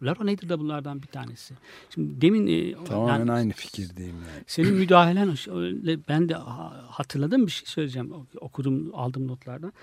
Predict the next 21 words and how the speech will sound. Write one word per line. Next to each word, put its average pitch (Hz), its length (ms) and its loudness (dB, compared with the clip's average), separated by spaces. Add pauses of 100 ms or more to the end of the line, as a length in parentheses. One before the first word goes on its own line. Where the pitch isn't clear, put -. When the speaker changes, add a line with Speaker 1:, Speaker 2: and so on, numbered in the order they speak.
(340)
Speaker 1:
Bin 139 80 -2
dokuz 214 220 0
yüz - 80 -6
altmışlarda 175 720 0
diyor 196 200 -2
Laronator, 127 680 -4 (400)
Amerika'da 180 540 4
mahkemeler, 185 760 4 (400)
e, 147 500 0
çok 226 280 2
şey 156 280 4
vermişlerdi. 123 640 -6
E, 127 440 -12
yani 113 280 -12
hukukun 175 600 -2
topluma 180 540 0 (1080)
içermediği 196 640 2
hakları, 131 520 0
o 156 100 4
ana 147 240 6
kadar 127 220 -4